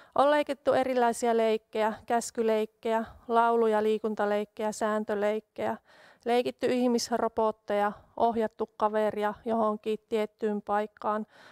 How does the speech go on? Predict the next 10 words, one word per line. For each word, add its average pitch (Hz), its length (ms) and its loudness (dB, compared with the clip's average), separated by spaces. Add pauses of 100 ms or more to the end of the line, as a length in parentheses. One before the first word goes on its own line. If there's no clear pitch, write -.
(120)
ratkaistu 233 520 -2
salaviestejä, 226 1120 0 (500)
tehty 233 320 0
pisteestä 220 640 -4
pisteeseen 214 760 -4
tehtäviä, 208 640 -4 (440)
ohjattu 247 440 4
ruudukon 233 560 4
läpi 214 300 -2
hahmoja 208 640 0